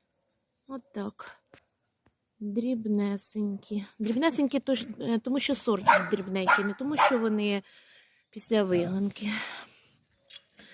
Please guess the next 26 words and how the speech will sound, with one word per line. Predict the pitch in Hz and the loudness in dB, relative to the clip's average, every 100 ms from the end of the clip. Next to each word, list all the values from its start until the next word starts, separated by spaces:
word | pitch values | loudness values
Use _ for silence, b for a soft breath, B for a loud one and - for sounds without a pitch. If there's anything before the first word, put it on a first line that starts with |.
| B B | B B
Так | 233 - | -6 -2
що, | - 240 | 2 2
хто | - 302 269 | 2 2 6
має | 233 233 214 | 6 4 2
бажання | 202 214 220 233 214 | 2 0 4 4 4
брати | 196 220 214 - | 4 4 2 0
після | 202 214 220 | -8 -4 -2
вигонки, | 339 311 269 247 233 B B B B B | 2 2 2 0 -2 B B B B B
щоб | - 302 240 | -2 0 2
знали, | 214 226 226 220 220 - - - - | 4 6 6 4 2 -2 2 4 4
що | 277 277 - _ | 4 2 -2 _
цибулинка | 359 302 269 262 240 247 | -4 0 2 2 2 0
не | 247 320 262 | -2 0 2
завжди | 240 220 202 220 220 - B B | 2 0 4 6 6 4 B B
буде | 208 247 208 | 4 4 4
на | 202 196 | 2 2
перший | 269 311 - 277 | 2 0 2 2
рік, | 254 262 - | 2 2 2
не | 240 | 2
буд-, | 220 247 208 B B B | 4 4 2 B B B
не | 254 277 | 0 4
завжди | 247 220 214 | 6 6 4
буде | 196 190 185 | 4 2 0
на | 180 | 0
другий | 175 220 294 294 285 | 0 2 4 4 4
рік, | 277 - | 2 -2